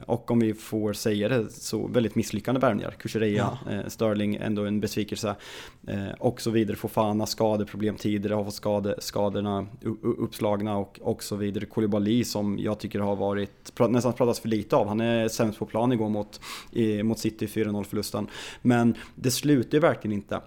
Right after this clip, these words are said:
Speaker 1: Det känns som att man har fått den sportsliga ledningen på gång, som du säger. Man har tagit från Southampton, man har tagit från Leipzig, man,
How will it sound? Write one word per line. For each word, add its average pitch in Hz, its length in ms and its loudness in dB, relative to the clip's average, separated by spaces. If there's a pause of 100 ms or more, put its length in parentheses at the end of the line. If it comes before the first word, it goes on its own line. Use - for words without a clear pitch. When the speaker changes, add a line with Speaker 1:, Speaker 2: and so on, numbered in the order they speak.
Speaker 1:
Det 120 100 0
känns 135 320 2
som 135 120 0
att 127 120 -2
man 117 120 2
har 139 260 6
fått - 380 -4 (680)
den 127 100 0
sportsliga 120 360 0
ledningen 107 360 2
på 110 80 -2
gång, 120 340 6
som 110 120 0
du 104 60 0
säger. 107 380 2
Man 107 120 2
har 101 80 -4
tagit 101 160 -2
från 101 120 -6
Southampton, 107 600 0
man 104 100 0
har 101 60 -4
tagit 104 220 -2
från 104 140 -4
Leipzig, 104 420 -2 (100)
man, 104 180 -4